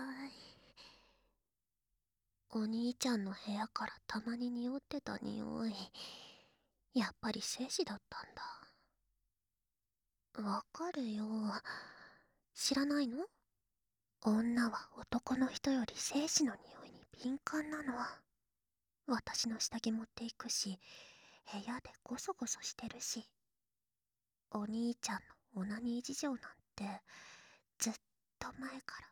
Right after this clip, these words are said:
バレバレだったんだから。うん。優しく握って、仮首の下をシコシコしながら、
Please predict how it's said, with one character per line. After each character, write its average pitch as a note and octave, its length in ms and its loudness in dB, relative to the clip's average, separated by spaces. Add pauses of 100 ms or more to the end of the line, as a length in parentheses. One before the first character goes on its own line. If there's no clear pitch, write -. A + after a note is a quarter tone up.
(120)
バ - 140 -6
レ - 140 -12
バ D#4 100 -2
レ F4 120 -2
だ G4+ 100 4
っ - 100 -6
た F4+ 120 -2
ん A#3 80 2
だ - 140 -12
か - 140 -14 (2250)
ら。 C4 60 -2
う C4 40 0
ん。 B3+ 80 -4
優 B3+ 60 -8 (1500)
し - 180 -6
く C4+ 140 -12
握 C4+ 140 -6
っ - 40 -10 (400)
て、 B3+ 200 -8 (800)
仮 A#3+ 320 -2
首 - 280 -4
の - 80 -10 (100)
下 - 260 -14
を G3+ 40 -12 (160)
シ - 220 -10
コ E4+ 120 -8
シ - 160 -10
コ D#4 100 -6
し - 180 -6
な A#3 100 -8
が A3 160 -10
ら、 - 260 -8